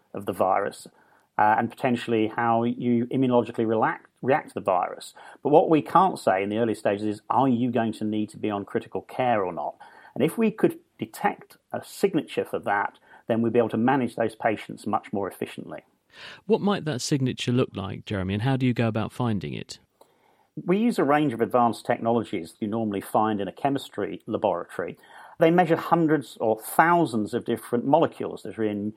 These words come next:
Speaker 1: your blood or in your urine. So the first real question is, can we find out whether or not, using this range of different chemical technologies, that covid patients are different to everybody else?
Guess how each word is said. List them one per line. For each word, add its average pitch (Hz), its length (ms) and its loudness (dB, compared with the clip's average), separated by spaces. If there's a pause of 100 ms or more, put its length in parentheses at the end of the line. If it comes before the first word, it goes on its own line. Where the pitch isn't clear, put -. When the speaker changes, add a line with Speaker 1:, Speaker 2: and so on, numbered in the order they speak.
(260)
Speaker 1:
your 104 140 0
blood 107 400 4
or 98 160 0
in 95 220 -6
your 107 100 -2
urine. 95 480 -4 (560)
So 165 320 6
the 170 80 2
first - 320 0
real 170 180 2
question - 340 0
is, 110 120 -2 (160)
can 156 360 2
we 131 120 2
find 120 380 0
out 104 260 -2
whether 113 380 2
or 107 80 0
not, 101 420 0 (380)
using 131 340 0
this 104 160 -4
range 135 460 4
of 104 100 -4
different 107 640 -6
chemical 123 460 -4
technologies, 110 760 -2 (320)
that 135 300 0
covid 139 320 6
patients - 360 0
are 117 140 4
different 110 380 -4
to 117 120 -2
everybody 110 380 -2
else? 107 240 0